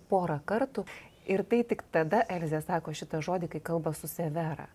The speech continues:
Ir bando Severą atvesti į protą ir pasakyti jai, „Džiaukis, va, žiūrėk, kokią tu gražią meilę turi.“ O pati jinai vartoja žodį siela visą laiką, kalbėdama apie savo jausmą, ir niekaip kitaip neįvardina, net yra sakinys kažkaip, „To, kas,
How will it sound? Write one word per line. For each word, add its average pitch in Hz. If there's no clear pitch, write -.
Ir 147
bando 151
Severą 151
atvesti 147
į -
protą 220
ir 165
pasakyti 151
jai, 139
„Džiaukis, 170
va, 143
žiūrėk, 143
kokią 143
tu 156
gražią 143
meilę 147
turi.“ 139
O 160
pati 165
jinai 190
vartoja 170
žodį 156
siela 147
visą 233
laiką, 247
kalbėdama 220
apie 214
savo 214
jausmą, 208
ir 175
niekaip 185
kitaip 180
neįvardina, 165
net 160
yra 170
sakinys 170
kažkaip, -
„To, 180
kas, 165